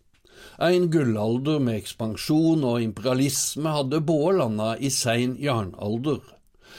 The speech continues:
Etter Romerrikets fall og folkevandringstida lød Karl den store forsvare seg mot åtak fra både sør og nord,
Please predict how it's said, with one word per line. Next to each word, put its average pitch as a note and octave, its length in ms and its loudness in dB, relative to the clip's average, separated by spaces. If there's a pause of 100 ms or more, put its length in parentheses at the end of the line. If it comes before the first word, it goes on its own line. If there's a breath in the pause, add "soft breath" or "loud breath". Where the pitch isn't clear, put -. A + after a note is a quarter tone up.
(140 loud breath)
Etter C3+ 360 -2
Romerrikets C3+ 840 0
fall C#3 460 2
og F#2 240 -2
folkevandringstida C3 1200 0
lød C#3+ 280 2
Karl C3 280 2
den D#3+ 100 0
store C3 540 0
forsvare A#2+ 640 0
seg D#3+ 260 0
mot C3 240 -2
åtak C#3 640 0
fra C#3+ 260 -2
både C#3 280 -2
sør D3+ 400 0
og C#3 220 -4
nord, F#2+ 360 -2